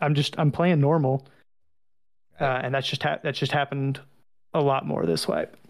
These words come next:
Speaker 2: So in this current wipe, I know some people have been very lucky and they've run into scat bosses and the goon squad, pretty frequently, whereas some people haven't even seen them.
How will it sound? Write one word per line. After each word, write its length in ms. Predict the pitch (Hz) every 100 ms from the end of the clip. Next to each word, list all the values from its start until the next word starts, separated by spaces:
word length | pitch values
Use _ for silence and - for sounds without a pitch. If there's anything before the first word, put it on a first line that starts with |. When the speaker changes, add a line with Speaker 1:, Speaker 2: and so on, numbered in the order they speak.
| -
Speaker 2:
So 320 | - 220 202 -
in 140 | 180 208
this 180 | 339
current 400 | - 185 139 -
wipe, 280 | 69 71 69 - -
I 80 | 127
know 220 | 180 208
some 200 | 196 180
people 420 | - 120 104 104
have 240 | 104 107 95
been 200 | 104 98
very 240 | 101 98
lucky 400 | 87 87 98 95
and 120 | 87
they've 200 | 90 87
run 260 | 90 85 87
into 500 | 87 85 98 87 85
scat 440 | - - 92 92
bosses 760 | 85 87 87 98 87 87 85 - -
and 280 | 90 87
the 60 | 90
goon 280 | 98 90 87
squad, 640 | - - 87 87 85 85 - _ _
pretty 200 | - 110
frequently, 680 | 104 104 95 - - 98 92
whereas 260 | 90 98 -
some 200 | 233 240
people 260 | 196 117
haven't 340 | 101 151 151 123
even 240 | 120 95
seen 500 | - - 156 233 156
them. 280 | 50 50